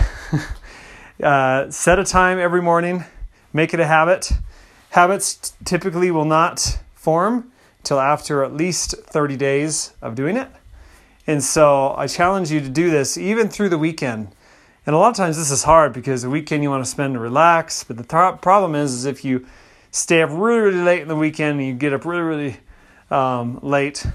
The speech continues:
in the morning, then it just messes up Mondays and Tuesdays of trying to get back in the swing of things. You're just less productive. But people who are productive in their lives, who get things done, who reach their goals, are not the people that wake up late.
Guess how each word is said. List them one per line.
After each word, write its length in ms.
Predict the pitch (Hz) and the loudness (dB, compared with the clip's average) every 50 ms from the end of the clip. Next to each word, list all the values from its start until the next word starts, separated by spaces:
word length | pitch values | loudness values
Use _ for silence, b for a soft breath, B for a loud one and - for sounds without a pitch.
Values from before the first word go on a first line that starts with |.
| B B B B B B B B - | B B B B B B B B -6
in 100 | 147 127 | -6 -4
the 60 | 127 | -2
morning, 580 | 131 151 175 170 165 147 131 131 131 127 117 - _ - | 0 2 2 2 2 0 -2 -4 -4 -6 -8 -10 _ -6
then 200 | 135 139 143 135 | -4 -2 -2 -2
it 80 | 131 | -2
just 260 | 123 143 147 135 - | -2 -4 -4 -4 -4
messes 460 | 147 143 143 139 131 120 - 131 117 135 | -2 -2 0 0 -2 -2 -4 -4 -2 -2
up 180 | 131 127 127 | -2 -2 -2
Mondays 540 | 135 147 160 165 165 160 160 160 156 143 135 | -2 0 0 2 2 0 0 -2 -2 -2 -4
and 100 | 139 123 | -4 -6
Tuesdays 480 | - 147 147 147 135 139 143 139 127 131 | -4 -4 -4 -2 -2 -2 -2 -2 -2 -4
of 100 | 131 - | -8 -6
trying 180 | - 139 131 | -6 -6 -4
to 40 | 131 | -4
get 140 | 123 127 117 | -4 -4 -2
back 180 | 131 127 123 | -2 -4 -4
in 60 | - 123 | -6 -8
the 60 | 113 | -8
swing 260 | - - 135 123 123 | -6 -6 -6 -6 -6
of 60 | 117 | -6
things. 280 | - 117 110 110 107 101 | -8 -8 -10 -10 -10 -10
You're 80 | 110 | -8
just 220 | 117 120 123 - - | -8 -6 -6 -6 -4
less 180 | 127 117 113 | -6 -6 -6
productive. 540 | - - 110 104 104 101 - - 101 101 - B B B B B B B B B B B B B | -8 -10 -8 -6 -6 -8 -8 -14 -18 -18 -20 B B B B B B B B B B B B B
But 180 | - 135 127 - | 0 0 0 0
people 380 | - 196 214 208 226 214 196 | -2 -2 0 4 4 4 4
who 180 | 175 190 190 180 | 4 2 2 4
are 400 | 165 165 165 165 160 160 156 151 | 6 6 6 6 6 6 4 0
productive 500 | - - 139 131 156 170 175 - 180 151 | -2 -6 -2 2 2 2 2 0 -4 -4
in 60 | 151 | -2
their 140 | 143 135 131 | 0 0 2
lives, 640 | 139 143 156 180 214 233 226 226 - - - - - - b b b b b b b b b | 4 4 4 4 4 2 0 -2 -4 -4 -4 -4 -6 -6 b b b b b b b b b
who 100 | - 139 | -4 -4
get 260 | 123 123 175 185 185 - | 0 2 2 2 2 0
things 280 | - 180 175 156 135 | -4 -4 -4 -4 -2
done, 320 | 127 160 156 160 170 170 156 | 0 2 2 2 2 0 -2
who 120 | 143 135 | -4 -4
reach 260 | 131 143 165 160 - | -2 -4 -4 -4 -2
their 140 | - 156 139 | -2 -2 0
goals, 560 | 127 143 139 139 151 175 190 196 185 - - b b b b b b b b b | 0 2 2 2 2 2 0 -2 -4 -6 -10 b b b b b b b b b
are 140 | 135 131 | -2 -2
not 460 | 127 135 147 147 143 131 - - - B B B B B B - | 0 2 2 2 2 0 -2 -8 -14 B B B B B B -10
the 80 | 139 | -10
people 520 | - - 135 127 - 131 123 117 117 - _ _ - | -6 -6 -8 -6 -4 -4 -4 -4 -6 -10 _ _ -8
that 140 | 147 127 | -8 -6
wake 220 | 127 131 123 117 - | -4 -6 -6 -6 -6
up 200 | 117 110 - - | -8 -10 -8 -8
late. 340 | 110 104 95 82 - - | -8 -8 -8 -8 -14 -18